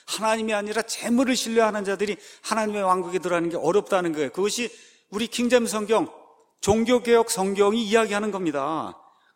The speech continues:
근데 엔아이브이를 비롯한 이런 모든 현대 역본은 뭐라고 돼 있냐?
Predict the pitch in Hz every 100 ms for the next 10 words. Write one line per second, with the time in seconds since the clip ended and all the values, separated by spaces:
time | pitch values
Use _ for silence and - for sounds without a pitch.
0 | _ - 214 185 165 220 233 226 220 208
1 | 208 202 190 156 190 190 175 185 196 165
2 | 202 214 190 208 214 156 208 226 190 190
3 | 180 185